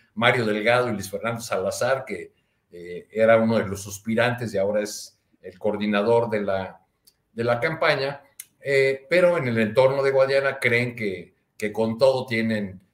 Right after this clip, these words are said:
posibilidades de, de triunfar. Creo que, que, sin embargo, este tema de las encuestas es lo crucial. Y otro, el de los aliados, porque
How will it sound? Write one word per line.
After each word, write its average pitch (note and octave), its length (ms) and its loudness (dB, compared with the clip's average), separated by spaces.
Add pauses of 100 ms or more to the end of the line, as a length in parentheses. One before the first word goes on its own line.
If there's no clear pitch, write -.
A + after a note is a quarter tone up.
(160)
posibilidades G#2 840 -2
de, E2+ 320 -12
de F#2+ 120 -12
triunfar. F#2 580 -12
Creo E3+ 240 0
que, C#3+ 340 -6
que, G#2+ 200 -4
sin A2+ 180 -4
embargo, D#3 300 -2
este D#3+ 160 -8
tema D3+ 240 -8
de C3 80 -4
las A2+ 160 -2
encuestas C3+ 500 -4
es - 300 -10 (320)
lo A#2+ 240 0
crucial. E3+ 520 0
Y C#3+ 180 -2
otro, D3 420 0
el G#2+ 160 -8
de A2 60 -4
los A2+ 180 -4
aliados, D#3 760 -2 (680)
porque B2 580 -2